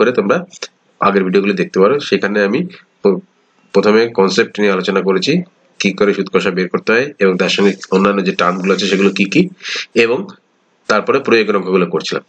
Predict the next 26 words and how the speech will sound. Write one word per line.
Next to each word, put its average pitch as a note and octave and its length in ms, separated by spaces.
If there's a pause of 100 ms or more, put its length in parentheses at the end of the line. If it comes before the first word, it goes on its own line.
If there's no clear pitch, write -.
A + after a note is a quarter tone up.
তো - 60 (120)
আগের G#2 240
ভিডিওতে A#2 340
আমরা A#2 140 (340)
প্রয়োগের G2+ 320
অঙ্ক G2 100 (100)
শে-, G2+ 560
শেষ G2+ 200
করেছি। A#2 260 (1600)
এই A#2+ 120
ভিডিওতে B2 280 (120)
দুটি A2 160 (100)
প্রয়োগের A2+ 340
অঙ্ক G2+ 100 (100)
মাত্র G2 160 (120)
বাকি F2 280
আছে, F#2+ 140 (220)
সেই G2+ 180
দুটো G2 180
অঙ্ক F#2 120 (120)
করব F2+ 160 (400)
এবং G#2 160 (100)
তারপরে F#2 280 (260)
আমরা F#2 240
কষে F#2 260
দেখি G#2 180